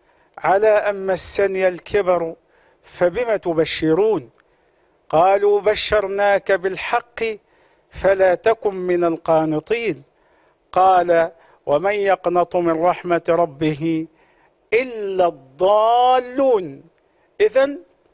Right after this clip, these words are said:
رفع سيدنا إبراهيم عليه السلام أكف الضراعة إلى الله عز وجل طلباً للولد الصالح،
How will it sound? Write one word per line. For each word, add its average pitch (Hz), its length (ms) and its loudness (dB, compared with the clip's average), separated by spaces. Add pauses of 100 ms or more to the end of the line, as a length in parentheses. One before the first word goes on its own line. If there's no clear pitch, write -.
(400)
رفع 214 420 0
سيدنا 196 640 -2
إبراهيم 180 580 0
عليه 175 380 0
السلام 226 600 0 (600)
أكف - 460 -2
الضراعة 185 680 2 (800)
إلى 214 160 2
الله 196 400 2
عز 175 280 0
وجل 170 460 0 (480)
طلباً 262 440 2
للولد 214 760 0
الصالح، 185 840 -2